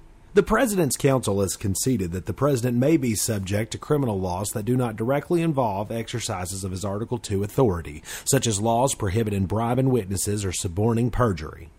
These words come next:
But counsel has made a categorical argument that the President's exercise of his constitutional authority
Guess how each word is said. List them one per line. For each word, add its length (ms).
But 120
counsel 680
has 360
made 280
a 40
categorical 920
argument 580
that 140
the 80
President's 680
exercise 840
of 120
his 120
constitutional 840
authority 560